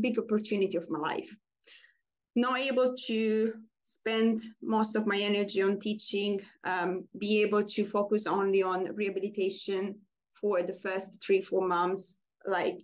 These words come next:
on the phase one and two of the rehab, gave me,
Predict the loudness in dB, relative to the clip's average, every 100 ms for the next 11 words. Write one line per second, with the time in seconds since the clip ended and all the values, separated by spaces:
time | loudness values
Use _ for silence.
0 | -14 -16 _ _ _ -4 -2 -2 0 0
1 | 0 -2 0 2 0 -2 0 2 2 0
2 | -4 -4 -2 -2 -2 -2 -4 -8 -18 -20
3 | -20 _ _ -2 2 4 2 0